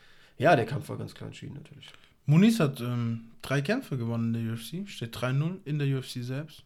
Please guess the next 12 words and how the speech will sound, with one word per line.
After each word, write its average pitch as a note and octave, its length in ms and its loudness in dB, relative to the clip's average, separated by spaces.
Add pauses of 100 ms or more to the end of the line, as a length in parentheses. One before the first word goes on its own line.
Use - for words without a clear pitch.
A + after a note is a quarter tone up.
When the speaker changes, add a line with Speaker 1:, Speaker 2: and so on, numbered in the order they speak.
(360)
Speaker 2:
Nicht F3 180 2
Speaker 1:
Der G#3 60 0
ist, G3+ 60 -4
Speaker 2:
schlecht. G#3 300 -4
Speaker 1:
der A2+ 140 -6
wirkt A#2 260 -10
riesig G2+ 360 -10
für G2 100 -16
ein G2 80 -10
Mittelgewicht. G2 580 -14 (180)
Speaker 2:
Okay. C#3 260 -4 (720)
Ja, D3+ 320 0